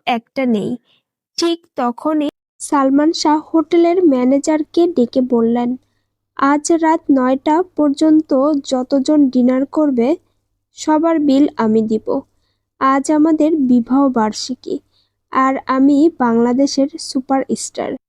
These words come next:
ম্যানেজার অবাক হয়ে জিজ্ঞেস করলেন, "আপনি সব বিল দেবেন?" হাসি দিয়ে সালমান বললেন, "হ্যাঁ, আজকের রাতটা সবার জন্য একটি বিশেষ হোক।" সেই হোটেলের ছিলেন বলিউড কিং শাহরুখ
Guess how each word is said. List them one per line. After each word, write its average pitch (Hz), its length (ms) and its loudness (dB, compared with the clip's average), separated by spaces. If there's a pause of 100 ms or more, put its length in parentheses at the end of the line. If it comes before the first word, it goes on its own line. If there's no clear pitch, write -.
(200)
ম্যানেজার 359 520 2
অবাক 269 440 -2
হয়ে 339 360 2
জিজ্ঞেস 254 460 -2
করলেন, 247 480 -2 (540)
"আপনি 311 600 2
সব 262 280 -2 (100)
বিল 311 240 4
দেবেন?" 320 400 0 (540)
হাসি 302 300 2
দিয়ে 330 260 2
সালমান 294 600 2
বললেন, 294 360 2
"হ্যাঁ, 302 340 0 (140)
আজকের 330 600 -2 (200)
রাতটা 269 400 -2
সবার 285 440 0
জন্য 320 300 4 (180)
একটি 269 340 0
বিশেষ 254 540 0
হোক।" 233 260 -8 (540)
সেই 320 340 2
হোটেলের 302 600 2 (460)
ছিলেন 302 500 2
বলিউড 269 420 2 (100)
কিং 269 240 4
শাহরুখ 240 360 -2